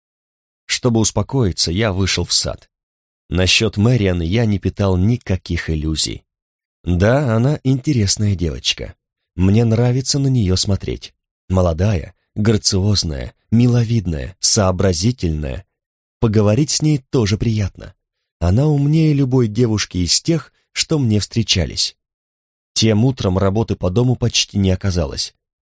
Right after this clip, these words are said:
и у меня было время поговорить с ней. Просто интерес, ничего больше. От гнусного намека Эллен – мне сделалось тошно. На следующий день в некоторых газетах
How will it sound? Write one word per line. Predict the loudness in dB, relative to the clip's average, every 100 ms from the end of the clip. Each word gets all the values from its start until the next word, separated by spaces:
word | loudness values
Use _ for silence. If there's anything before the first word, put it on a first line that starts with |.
| _
и | 0
у | 2
меня | 4 2 2 0 -4
было | -2 2 2 2
время | 2 0 0
поговорить | -2 0 2 2 0 -4
с | -6
ней. | -8 -12 _ _ _ _ -2
Просто | 0 0 0 0
интерес, | 0 0 -2 -2 -4 -6 _ _
ничего | 0 2 0 0 -2
больше. | 0 0 0 -4 -10 _ _ _ _ _
От | -4 0
гнусного | 2 2 2 0 0
намека | 2 2 2 0 -2
Эллен – | -2 -2 -2 -8 -14 _ _ _
мне | 0 2 4 2
сделалось | 0 0 2 2 0 -2 -4 _ _ _ _ _
тошно. | -4 -2 -6 -10 -18 _ _ _ _ _ _ _ _ _ _ _ _ _ _ _
На | 0
следующий | 0 2 2 2 2 2 0
день | 0 0 2
в | 2
некоторых | 0 0 -2 -2 0
газетах | 0 0 0 -4 -10